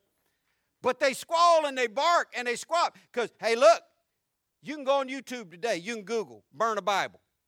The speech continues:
You can see over seven hundred videos in YouTube of people burning a Bible. Burn a flag.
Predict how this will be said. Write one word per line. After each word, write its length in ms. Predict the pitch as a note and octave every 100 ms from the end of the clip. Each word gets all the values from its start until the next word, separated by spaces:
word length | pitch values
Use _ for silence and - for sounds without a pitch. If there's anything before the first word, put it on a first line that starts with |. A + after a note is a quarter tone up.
| _ _ -
You 100 | A3+
can 60 |
see 160 | E3+ A#3
over 160 | G#3+
seven 300 | E3+ A#3+ A#3
hundred 380 | A3 B3+ A#3 G#3
videos 400 | G3 A#3+ G#3 F3+
in 100 | F#3
YouTube 380 | F#3+ A3 G#3+ F3+
of 80 | D3+
people 240 | G#3+ D#3
burning 320 | D3+ G#3 G3+
a 20 | G3
Bible. 340 | F#3+ C#3 - _ _ _ _ _ _ _ _ _ _
Burn 240 | - A#3+ A3+
a 40 |
flag. 460 | - E4+ F#4+ D4+